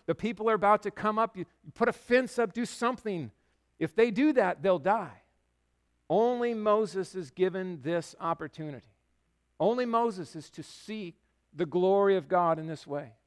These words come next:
Across the valley, if there was a, a shepherd with his flocks on the mountain over there, and then trying to peer over and see what he could see, no, that doesn't count either.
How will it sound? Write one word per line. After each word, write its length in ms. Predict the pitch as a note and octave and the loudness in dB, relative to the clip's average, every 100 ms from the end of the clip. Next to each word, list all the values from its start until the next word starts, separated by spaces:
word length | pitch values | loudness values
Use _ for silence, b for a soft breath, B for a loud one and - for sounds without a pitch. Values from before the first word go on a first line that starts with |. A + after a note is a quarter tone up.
| _ _ _ _ _ | _ _ _ _ _
Across 240 | - G#3+ - | 2 2 2
the 100 | F#3 | 0
valley, 440 | G#3 G3+ G#3 G3+ | 4 6 6 4
if 100 | F3+ | 2
there 120 | G3 | 0
was 180 | F#3 - | -2 0
a, 160 | F3 C#3+ b - | -2 -2 b -12
a 60 | |
shepherd 460 | - G#3+ G3+ F#3+ E3+ | -6 0 0 0 -4
with 140 | E3+ | -2
his 160 | G3 E3+ | -2 -4
flocks 400 | G3 F#3 F3+ - | 2 2 2 -2
on 120 | F#3 | -6
the 80 | F3+ | -4
mountain 280 | F3+ F3+ F3+ | -4 -2 -2
over 200 | F3 D#3+ | -2 0
there, 380 | F3+ G3+ G#3+ b b b | 2 2 2 b b b
and 160 | F3+ F3+ | -4 -2
then 140 | E3 - _ | -6 -10 _
trying 220 | G3+ G#3 | -4 -2
to 60 | G3 | -4
peer 380 | - G#3+ G#3+ | -4 0 2
over 320 | G#3 G#3+ G#3+ G3+ | 4 2 2 0
and 140 | F3 | -2
see 240 | - G#3 | -10 -6
what 120 | G3+ G3 | -4 -4
he 40 | |
could 160 | F#3+ F#3 | -6 -12
see, 280 | G#3 G#3+ - _ | -10 -10 -12 _
no, 160 | G#3 G3 | 0 2
that 140 | A#3+ | 2
doesn't 260 | B3 F3 - | 0 -4 -6
count 240 | F3+ F#3+ | -6 -6
either. 260 | B3 - | -8 -12